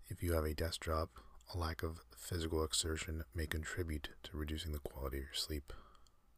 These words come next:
The human body uses sleep to repair and recover. If there isn't much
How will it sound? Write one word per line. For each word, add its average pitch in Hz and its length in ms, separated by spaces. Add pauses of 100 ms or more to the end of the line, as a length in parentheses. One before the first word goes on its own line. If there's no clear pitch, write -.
(120)
The 104 80
human 80 280
body 73 240
uses 78 380
sleep - 340
to 80 140
repair 76 440
and 73 140
recover. 76 540 (1080)
If 85 140
there 73 160
isn't 73 180
much - 380